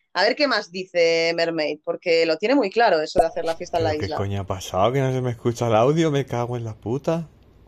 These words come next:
Speaker 2: Hostia, ya estoy diciendo
Speaker 1: Mermaid.
Speaker 2: palabrotas. Hostia, ¿qué ha pasado? ¿En serio? Que yo no mando, yo no mando nunca audios así. ¿No se escuchan mis audios o qué? Me muero toda.
Speaker 1: Sí, sí,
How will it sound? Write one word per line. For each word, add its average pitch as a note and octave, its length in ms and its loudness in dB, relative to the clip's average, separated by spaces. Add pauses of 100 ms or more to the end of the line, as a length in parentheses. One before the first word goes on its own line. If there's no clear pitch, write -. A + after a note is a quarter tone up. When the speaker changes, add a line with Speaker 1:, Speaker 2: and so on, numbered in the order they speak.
(120)
Speaker 2:
Hostia, G#2+ 300 -4
ya G2+ 100 0
estoy A#2+ 180 -2
diciendo A#2+ 240 -4
Speaker 1:
Mermaid. - 160 2
Speaker 2:
palabrotas. F#2 400 -4 (1080)
Hostia, - 320 -18
¿qué E2 100 -18
ha E2 40 -18
pasado? F2 460 -10
¿En C#3+ 100 -10
serio? D3+ 480 -8 (540)
Que G2 140 -6
yo F#2+ 100 -2
no F#2+ 100 -6
mando, F#2 320 -6
yo F#2 240 -8
no F#2 160 -8
mando F#2 320 -8
nunca G#2 280 -8
audios G2 280 -6
así. G2+ 400 -8 (840)
¿No G#2 120 -6
se C3+ 80 -8
escuchan D#3 320 -4
mis D#3+ 180 -4
audios G#2+ 300 0
o F#2+ 100 -8
qué? F2+ 200 -8 (200)
Me G2+ 200 -6
muero G2+ 400 -4
toda. F2+ 340 -8 (1500)
Speaker 1:
Sí, - 240 -4
sí, - 120 -2